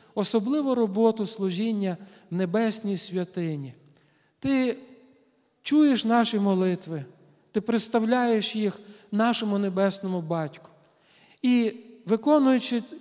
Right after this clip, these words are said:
посередницьке служіння ходатайства, Ти в першу чергу умовляєш і звертаєшся до нашого серця. Ми розуміємо, що не Бога потрібно задобрювати і впрошувати,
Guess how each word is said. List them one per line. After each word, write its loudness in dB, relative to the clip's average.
посередницьке 0
служіння -2
ходатайства, -4
Ти -2
в -4
першу -2
чергу -6
умовляєш 0
і -2
звертаєшся -2
до -4
нашого -6
серця. -8
Ми 2
розуміємо, 2
що -2
не 2
Бога 2
потрібно -2
задобрювати 0
і 0
впрошувати, -4